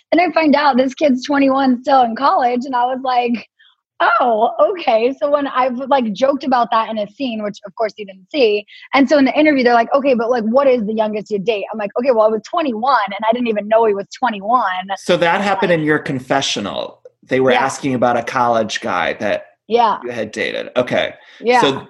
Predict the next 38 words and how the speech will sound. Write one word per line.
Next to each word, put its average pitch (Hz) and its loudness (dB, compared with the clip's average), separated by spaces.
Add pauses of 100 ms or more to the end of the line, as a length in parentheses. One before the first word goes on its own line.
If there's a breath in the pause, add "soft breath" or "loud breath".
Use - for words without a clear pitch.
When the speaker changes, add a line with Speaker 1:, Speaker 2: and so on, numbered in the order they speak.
(120)
Speaker 2:
so 151 0
then 143 2
when 139 2
they, 135 4
that, 135 -4
then 151 2
that 139 2
was 127 0
cut - -4
with 107 -2 (520)
the 113 -2
scene 131 -4
of 113 -4
you 120 0
just 123 -6
talking 143 0
to 117 -4
Nikolai. 62 -8 (500)
Speaker 1:
Yeah. 359 4
And 330 2
I'm 359 -2
like, 359 0 (220 soft breath)
that's 320 2
how 339 2
I, 247 4
like, 233 -2 (200)
my, 254 0
when 233 -2
I, 254 -4
Shay 294 0
and 349 -2
I 320 0
were 311 -2
together, 233 2
he 247 0
had 262 0
six - -6
nephews. 214 -8